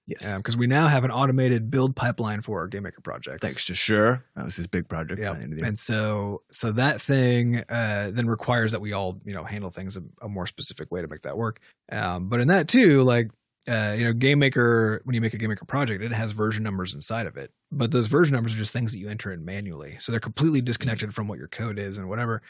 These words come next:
Speaker 2: And so as part of that pipeline, it now, I set it up so that it actually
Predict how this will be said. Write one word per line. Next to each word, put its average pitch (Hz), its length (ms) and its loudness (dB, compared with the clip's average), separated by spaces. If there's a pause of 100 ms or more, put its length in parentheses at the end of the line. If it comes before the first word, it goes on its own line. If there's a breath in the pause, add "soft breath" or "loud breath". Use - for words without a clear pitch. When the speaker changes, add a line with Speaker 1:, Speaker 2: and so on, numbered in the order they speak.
(300 soft breath)
Speaker 2:
And 120 100 -2
so 131 80 2
as 113 80 2
part 131 160 0
of 104 80 -2
that 95 80 -6
pipeline, 113 580 2
it 127 140 0
now, 123 640 4
I - 120 -2
set 127 200 2
it 117 80 2
up 123 160 0
so 123 120 -2
that 104 140 -2
it 104 80 -2
actually 104 500 -4